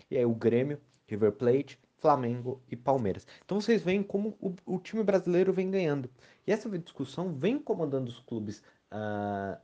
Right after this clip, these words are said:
outras confederações da conmebol. Né? Se vocês olharem, né, num artigo, é, escrito por Marcel Riso, né, o, no dia treze do oito, esse domínio vem,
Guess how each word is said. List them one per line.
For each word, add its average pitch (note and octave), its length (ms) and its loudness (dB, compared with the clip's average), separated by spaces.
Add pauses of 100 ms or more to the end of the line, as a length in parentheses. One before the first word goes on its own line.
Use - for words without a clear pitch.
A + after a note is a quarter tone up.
(140)
outras C#3 360 -4
confederações A#2+ 760 -6
da B2 80 -2
conmebol. F2+ 560 -6 (440)
Né? G2 280 -4 (140)
Se - 100 -16
vocês A2+ 280 -8
olharem, A#2+ 460 2
né, A#2 180 0
num A2+ 180 -2
artigo, G#2 440 -4 (180)
é, G#2 220 2
escrito G#2+ 420 -10
por G#2 140 -6
Marcel G#2 440 -2
Riso, A2 560 -4 (340)
né, A2 280 2 (120)
o, G2 400 6
no F#2+ 120 -2
dia F#2+ 220 -2 (100)
treze A#2+ 320 0
do F#2+ 140 -2
oito, C3 380 2 (320)
esse A#2 200 -2
domínio C#3 540 2
vem, D3+ 560 -4